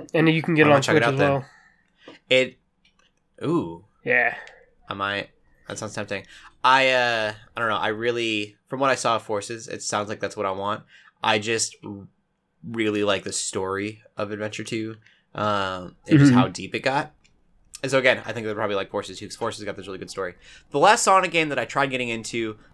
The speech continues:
Speaker 2: they were, I don't remember which one it is, but they're at a carnival
Speaker 1: Huh.
Speaker 2: that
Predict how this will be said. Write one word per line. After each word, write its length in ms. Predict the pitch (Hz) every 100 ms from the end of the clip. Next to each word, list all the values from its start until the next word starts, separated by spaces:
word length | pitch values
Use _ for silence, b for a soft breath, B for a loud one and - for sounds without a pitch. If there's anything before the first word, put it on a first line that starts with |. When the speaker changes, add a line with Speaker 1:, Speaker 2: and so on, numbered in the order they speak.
| -
Speaker 2:
they 160 | 123 123
were, 180 | 120
I 60 | 123
don't 120 | 139
remember 260 | 147 135 123
which 160 | 123 -
one 80 |
it 100 | 113
is, 240 | 101 92 90 -
but 120 | 104
they're 140 | 110 110
at 160 | 120
a 40 | 120
carnival 580 | - 131 120 101 95 - _ _ - _ _ _ _ _ _
Speaker 1:
Huh. 140 | - 113
Speaker 2:
that 320 | 202 104